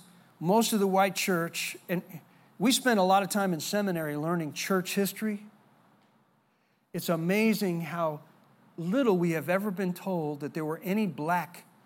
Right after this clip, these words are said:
uh, preachers or theologians. We know it,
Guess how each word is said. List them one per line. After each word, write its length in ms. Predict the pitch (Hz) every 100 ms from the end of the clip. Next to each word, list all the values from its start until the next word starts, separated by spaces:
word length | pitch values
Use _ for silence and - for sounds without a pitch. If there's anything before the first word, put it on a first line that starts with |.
| _ _ _ -
uh, 280 | 147 135 123 - _ _ _ _ -
preachers 640 | - 233 226 214 196 170 175
or 140 | 156
theologians. 1000 | - 175 156 165 180 170 170 165 156 - - - _ -
We 140 | 202
know 240 | 185 170 180
it, 140 | 165